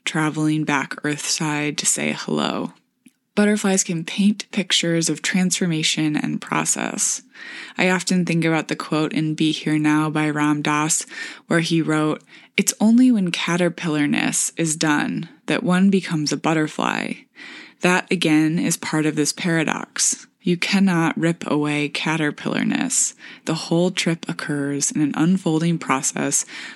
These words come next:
of which we have no control. End quote.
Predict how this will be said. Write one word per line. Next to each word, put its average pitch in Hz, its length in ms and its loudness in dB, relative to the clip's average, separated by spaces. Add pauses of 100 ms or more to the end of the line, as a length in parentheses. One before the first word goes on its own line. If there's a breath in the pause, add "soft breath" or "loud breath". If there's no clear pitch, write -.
of 151 180 -4
which - 420 2
we 151 140 -2
have - 300 -6
no - 180 2
control. - 680 -4 (520)
End 151 240 2
quote. - 340 -4